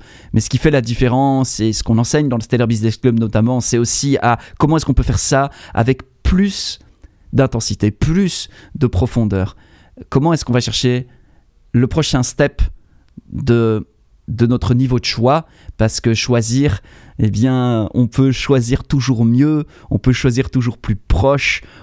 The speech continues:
on peut devenir de véritables artistes du choix de nos clients. Et c'est, euh, c'est vraiment un troisième pilier de la transformation qui me semble capital et essentiel. Et enfin, quatrième et dernier pilier de la transformation, là encore une fois,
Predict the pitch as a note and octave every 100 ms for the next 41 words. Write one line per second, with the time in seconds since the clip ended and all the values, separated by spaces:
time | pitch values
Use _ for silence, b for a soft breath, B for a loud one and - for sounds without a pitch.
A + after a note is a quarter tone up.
0 | - A#2 - B2+ B2+ A#2 C3 A#2+ A2 A2+
1 | A2+ A#2+ G#2 G2+ C3 - C#3+ C3+ - -
2 | - D#3 G#2+ G#2 - A#2+ B2+ A#2+ G#2+ A2
3 | - A2+ C3 C3 B B B C3 B2+ -
4 | C#3+ C#3+ C3+ A2+ G#2 b b b - -
5 | D3+ B2 D3 D#3 D#3 C#3 - C3+ B2+ C3
6 | A#2+ C3 C#3+ C3+ B2 A#2+ B2 A#2+ C3 A2+
7 | A2+ C3 A2+ G#2+ C3 A#2+ C#3+ B2+ A#2 A#2
8 | - B2 - F3 B B B B - -
9 | - G3 D#3+ D#3+ E3+ F3+ F3 D#3 F3+ D3
10 | C3 C#3 C#3+ C3 C3 F3 D#3+ D3 D3 C#3
11 | - E3